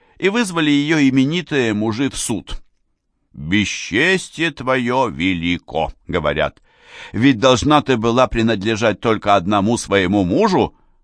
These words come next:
потому ложись под розги». А она им и отвечает: «Кто же из вас скажет, красива ли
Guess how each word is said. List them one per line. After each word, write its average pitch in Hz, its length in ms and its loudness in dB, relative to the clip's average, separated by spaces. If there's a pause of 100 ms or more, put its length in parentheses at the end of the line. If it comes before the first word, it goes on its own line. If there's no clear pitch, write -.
(100)
потому 113 540 2
ложись 156 440 2
под 139 240 0
розги». 85 540 -2 (800)
А 90 160 4
она 104 260 2
им 98 180 0
и 95 40 0
отвечает: 87 840 -4 (600)
«Кто 202 400 2
же 180 140 2
из 151 120 -6
вас 160 340 0
скажет, 170 680 -4 (600)
красива 139 640 -2
ли 165 140 -6